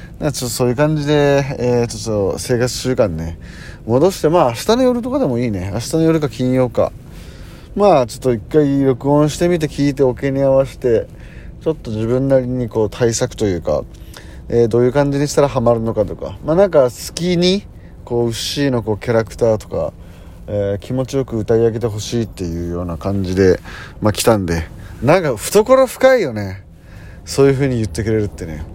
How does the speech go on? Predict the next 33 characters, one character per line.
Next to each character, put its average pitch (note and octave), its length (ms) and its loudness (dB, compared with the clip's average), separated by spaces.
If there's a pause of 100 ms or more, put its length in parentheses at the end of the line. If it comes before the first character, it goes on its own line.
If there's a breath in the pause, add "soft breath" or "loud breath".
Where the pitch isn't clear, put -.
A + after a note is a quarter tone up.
う - 20 -12
ん、 F#2+ 280 -6
な G#2 100 -2
ん - 20 -2
か G2+ 100 -4
め F#2+ 100 -2
ち C3+ 100 -4
ゃ E3+ 40 2
め F#3+ 60 2
ち F#3+ 60 -4
ゃ F#3+ 40 -2
懐 F3 380 -2
深 E3 240 2
い D#3 60 2
プ - 140 -8
ロ D3 100 2
ジ C#3 80 -4
ェ C#3 60 -6
ク - 80 -14
ト C#3 60 0
や A2 100 2
な E2+ 180 -4
と E2+ 120 -12
思 D#2+ 100 -10
っ - 20 -18
た。 - 180 -12 (760 loud breath)
あ G2 200 -2
の、 F2+ 360 -4
ま C#3 160 4
あ、 D#3 40 4
な F#3+ 120 2
ん - 20 -4
か、 A2 440 2